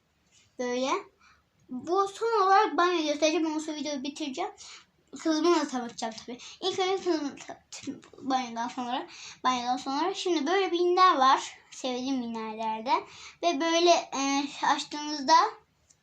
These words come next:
yani bir şöyle açtığınızda su oluyor. Böyle yıkanabiliyor kız. İsterse buraya oturabilirdi. Tuvaletini yapabilirdi. Ondan sonra para geldi.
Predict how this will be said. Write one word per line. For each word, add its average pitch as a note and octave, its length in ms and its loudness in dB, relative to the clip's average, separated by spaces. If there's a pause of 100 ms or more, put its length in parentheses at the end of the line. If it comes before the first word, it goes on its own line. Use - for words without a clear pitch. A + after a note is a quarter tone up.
(160)
yani B3 260 -10
bir C4 100 -10
şöyle D#4 340 0
açtığınızda C#4 680 -2
su - 200 -8
oluyor. A#3 340 -6 (840)
Böyle C4+ 140 -2
yıkanabiliyor B3+ 640 -6
kız. - 520 -16 (640)
İsterse D#4 540 2
buraya E4 260 4
oturabilirdi. E4+ 720 0
Tuvaletini D#4 440 0
yapabilirdi. D4+ 640 -2 (1400)
Ondan C4 300 -2
sonra D#4+ 220 -6
para C#4+ 240 -2
geldi. A#3 500 -8